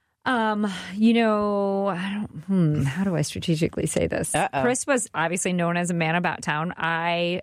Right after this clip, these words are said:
Speaker 1: um, I think my brothers
Speaker 2: <laughs>
Speaker 1: were, well, I mean, you had a lot of, of course, you're a very handsome superstar athlete, captain of the Saint Louis Blues. So
Speaker 2: You're tall.
Speaker 1: my brothers, who was,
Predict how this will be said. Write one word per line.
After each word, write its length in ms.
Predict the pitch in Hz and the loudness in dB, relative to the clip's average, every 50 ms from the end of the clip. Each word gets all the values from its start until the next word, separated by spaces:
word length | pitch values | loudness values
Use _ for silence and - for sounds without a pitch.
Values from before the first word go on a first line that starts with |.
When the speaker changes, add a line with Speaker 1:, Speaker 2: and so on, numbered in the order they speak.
| - | -4
Speaker 1:
um, 400 | - 175 156 147 - - 156 143 - - - _ _ _ _ _ - | -4 -4 -2 -2 -2 -4 -4 -6 -8 -10 -20 _ _ _ _ _ -6
I 80 | - | -4
think 160 | 196 208 226 233 | -4 -2 0 0
my 160 | 233 208 196 | 0 -2 -2
brothers 680 | 175 - 175 202 202 - 202 240 240 262 403 415 - - 240 | -6 -4 0 0 2 2 0 0 0 0 0 -2 -4 -4 -2
Speaker 2:
<laughs> 60 | 240 | 0
Speaker 1:
were, 480 | 247 - - - 330 277 - 247 233 - - - _ _ _ _ _ _ _ _ - - - | 0 0 2 0 0 0 0 -2 -4 -6 -12 -18 _ _ _ _ _ _ _ _ -12 -2 0
well, 120 | 605 587 554 587 605 - | 0 0 0 0 -2 -2
I 100 | 359 440 | -2 -2
mean, 120 | 480 480 480 466 | -2 -2 -2 -2
you 60 | 480 554 | -2 -2
had 420 | 571 494 494 523 523 - 415 392 | 0 0 0 0 0 0 0 -2
a 40 | 339 | -2
lot 100 | 392 466 | -2 0
of, 680 | 466 587 587 605 587 587 605 508 - - - - - 554 | 2 4 4 4 4 4 2 0 -2 -6 -8 -6 -4 -4
of 80 | - | -4
course, 480 | - - 494 622 659 539 233 - - - | -4 0 2 2 2 2 0 -6 -8 -4
you're 220 | 226 269 285 269 | 0 2 2 2
a 180 | 233 - - 214 | 0 0 -2 0
very 260 | 196 220 240 302 415 | 2 2 2 2 0
handsome 540 | 359 320 262 247 233 - 262 240 226 - - _ _ _ _ _ _ _ _ _ _ | 0 0 0 0 0 0 0 0 0 -2 -4 _ _ _ _ _ _ _ _ _ _
superstar 560 | - - - 330 320 - 415 349 - 370 330 294 | -8 0 0 0 2 0 -2 -2 0 0 0 0
athlete, 440 | - 196 180 - 175 196 226 220 | 0 -4 -4 -2 -2 -4 -4 -2
captain 340 | - 214 220 226 - - 339 | -2 -2 -2 -2 -4 -6 -8
of 80 | 330 311 | -4 -2
the 80 | 277 | -2
Saint 180 | 240 262 220 190 | 0 0 0 0
Louis 160 | 180 175 165 | 0 -2 -2
Blues. 440 | - 165 170 165 170 214 285 277 - _ _ _ _ _ _ | 0 2 4 4 4 4 0 -2 -6 _ _ _ _ _ _
So 180 | - - - 294 | -4 -2 -2 0
Speaker 2:
You're 80 | 254 240 | 0 0
tall. 280 | 226 226 190 165 151 | 0 2 2 2 2
Speaker 1:
my 180 | 151 - 247 262 | 2 2 0 -2
brothers, 600 | 226 240 226 202 196 196 208 226 262 330 311 - | -4 -4 -4 -4 -2 -2 -2 -2 -2 -2 -4 -2
who 80 | 269 233 | 0 0
was, 140 | 220 220 | 0 0